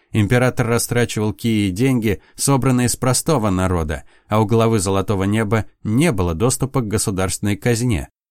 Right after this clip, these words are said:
Он тратил только те средства, которые заработал сам. Пожалуй, впрямь пора вспомнить, как этот мальчишка сумел добиться такого положения. Шихэй бережно отложил свиток в сторону. Наверное, в нем он расписал перемещение армий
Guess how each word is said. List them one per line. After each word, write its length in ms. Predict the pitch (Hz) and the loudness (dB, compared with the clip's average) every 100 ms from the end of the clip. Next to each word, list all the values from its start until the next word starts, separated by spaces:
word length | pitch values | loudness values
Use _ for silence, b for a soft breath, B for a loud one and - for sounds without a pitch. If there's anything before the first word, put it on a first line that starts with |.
| _ | _
Он 200 | 127 180 | 0 0
тратил 380 | 180 175 - 139 | 2 0 0 -2
только 360 | 139 127 135 | -2 -2 -2
те 220 | 117 147 120 | -2 0 0
средства, 540 | - 113 123 - 113 | 0 -2 -2 -2 -2
которые 540 | - 95 120 104 85 - | -2 -2 0 0 -2 -4
заработал 600 | 98 98 90 82 80 95 | -2 0 0 -2 -2 -2
сам. 380 | - 78 69 71 _ _ _ _ _ _ - | -2 -6 -10 -16 _ _ _ _ _ _ -2
Пожалуй, 440 | 113 180 214 208 | 2 2 4 2
впрямь 420 | - - 143 147 | 0 0 2 2
пора 280 | - 101 113 | 0 0 0
вспомнить, 640 | - - 104 107 101 - - | -2 -2 0 0 -2 -4 -2
как 220 | 127 123 | -2 0
этот 240 | 95 98 | -2 -4
мальчишка 540 | 98 95 - 143 - 139 | -2 -2 0 -2 0 0
сумел 360 | - 104 104 | 0 0 0
добиться 600 | 87 90 80 95 - 107 | 0 -2 -2 -4 -2 -4
такого 420 | 98 127 - 85 87 | -2 -4 -2 -4 -2
положения. 680 | 101 110 87 78 69 71 - _ _ _ _ _ | -2 -2 -2 -4 -6 -10 -14 _ _ _ _ _
Шихэй 400 | - 147 147 202 | -2 -2 2 0
бережно 440 | 143 135 123 110 101 | 2 2 2 0 0
отложил 360 | 113 95 110 | 0 0 0
свиток 360 | - 104 101 - | 0 -2 -2 -4
в 40 | |
сторону. 480 | - 85 78 71 69 - | -2 -2 -2 -4 -8 -8
Наверное, 680 | 104 104 110 117 107 107 95 | -2 0 2 2 2 0 0
в 120 | 80 | 0
нем 240 | 95 117 107 | 0 2 2
он 100 | 101 | 0
расписал 480 | 104 - 104 110 104 | -2 -2 -4 -2 -2
перемещение 680 | 104 98 98 - 107 101 95 | -2 -2 -2 -2 0 -2 0
армий 440 | 120 127 113 90 | 0 2 0 -2